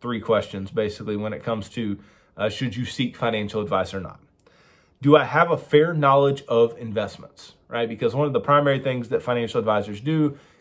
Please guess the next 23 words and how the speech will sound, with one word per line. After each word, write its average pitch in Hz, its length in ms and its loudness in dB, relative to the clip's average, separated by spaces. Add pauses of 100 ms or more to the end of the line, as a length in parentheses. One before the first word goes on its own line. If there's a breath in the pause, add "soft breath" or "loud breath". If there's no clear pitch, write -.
is 127 80 -14
help 165 180 2
you 175 80 -2
to 175 100 2
invest 170 340 4
your 160 80 0
money, 165 320 0
right? 117 240 0
So 131 100 0
if 117 100 4
you 156 80 -2
don't 143 200 2
understand 131 600 -2
investments 123 640 0
and 101 180 -6 (360 soft breath)
you 117 120 -2
don't 120 140 2
understand 117 540 -2
investing 117 400 0
for 123 120 -8
retirement, 117 500 0
then, 110 300 -2 (320 soft breath)
um, 101 440 -4